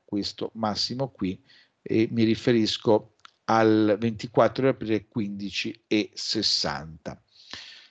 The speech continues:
Vediamo qualche altro titolo che abbia scambiato un minimo. Direi che c'è stato un rimbalzo di Masi Agricola, eh, con un minimo intraday a quattro e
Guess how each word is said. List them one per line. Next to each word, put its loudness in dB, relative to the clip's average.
Vediamo 2
qualche 4
altro 2
titolo -4
che -4
abbia 2
scambiato 0
un 0
minimo. 2
Direi 6
che 2
c'è -8
stato -2
un -4
rimbalzo 2
di -10
Masi 0
Agricola, 2
eh, 0
con 2
un -6
minimo 4
intraday 6
a 4
quattro 2
e -2